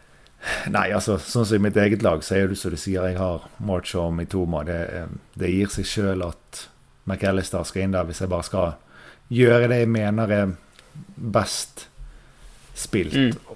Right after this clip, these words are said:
Speaker 1: Og, eh, så er det litt vanskelig å si hvis man ikke er der. Det kommer an på Newcastle, da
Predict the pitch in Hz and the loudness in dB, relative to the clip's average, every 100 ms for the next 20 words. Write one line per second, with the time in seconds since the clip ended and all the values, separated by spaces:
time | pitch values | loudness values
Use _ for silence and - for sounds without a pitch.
0 | - 120 110 107 113 107 107 107 104 104 | -4 2 4 4 4 4 4 4 2 0
1 | - - 139 - 160 254 208 220 208 240 | -4 -14 -6 2 4 4 6 6 6 0
2 | 208 - 214 123 127 139 131 139 - 147 | 0 2 4 4 2 2 2 2 4 8
3 | 120 85 - - 208 180 170 156 147 147 | 8 6 0 -2 2 0 2 6 8 8
4 | 143 - - - - - - - 151 160 | 6 0 -18 -20 -20 -20 -20 2 6 6
5 | 160 127 - 127 139 143 139 | 8 6 6 4 2 4 6